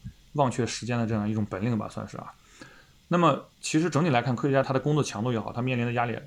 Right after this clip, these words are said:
我，我觉得是比一般职业还是要更高的。对于这个群体来说，时间也挺宝贵。如果去做科普的话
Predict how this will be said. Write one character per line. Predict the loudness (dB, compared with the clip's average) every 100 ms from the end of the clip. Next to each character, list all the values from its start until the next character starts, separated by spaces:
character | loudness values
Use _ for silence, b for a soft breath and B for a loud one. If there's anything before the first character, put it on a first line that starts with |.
| -10
我， | -8
我 | -4 -4
觉 | 0
得 | 0
是 | 2 -2
比 | -2
一 | -2
般 | 0
职 | 0 -2
业 | -4
还 | -4
是 | -4
要 | -4 -4 -14 -10
更 | -4 0
高 | 0 0
的。 | -4 -16 -20 b b b b b b b 0
对 | 2
于 |
这 | 4
个 | 2
群 | 2 0
体 |
来 | 0 -2
说， | -4 -4
时 | -4
间 | -2 -2
也 |
挺 | -2 -4
宝 | -4
贵。 | -6 -8 -8 B B B
如 | 2
果 | 4
去 | 4 2
做 | 0
科 | 2
普 | 0 0
的 | -4
话 | -4 -4